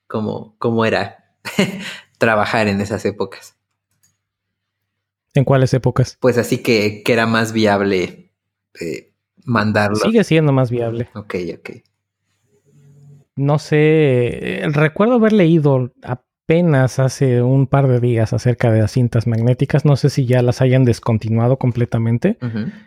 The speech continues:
Speaker 2: pero por lo menos hasta hace un par de años seguía siendo una, una herramienta viable.
Speaker 1: Ok.
Speaker 2: Porque además tenían capaci-,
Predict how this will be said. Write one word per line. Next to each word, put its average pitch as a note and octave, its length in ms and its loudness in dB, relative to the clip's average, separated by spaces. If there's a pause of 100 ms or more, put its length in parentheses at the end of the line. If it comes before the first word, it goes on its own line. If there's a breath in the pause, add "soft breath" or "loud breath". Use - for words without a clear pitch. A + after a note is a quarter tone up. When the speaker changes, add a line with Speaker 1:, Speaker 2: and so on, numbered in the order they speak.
(140)
Speaker 2:
pero B2+ 260 2
por B2+ 140 0
lo C3+ 80 2
menos E3+ 300 2
hasta D#3 200 0
hace D#3 120 0
un D3+ 100 4
par C#3 220 0
de B2+ 80 2
años D#3+ 260 0
seguía C3 320 0
siendo C3+ 240 0
una, A#2 400 -2 (520 soft breath)
una D3+ 180 4
herramienta B2+ 480 0
viable. A2+ 400 -4 (260)
Speaker 1:
Ok. - 260 -12 (1500)
Speaker 2:
Porque C#3+ 240 0
además C#3 260 4
tenían C#3+ 300 2
capaci-, A#2+ 420 -2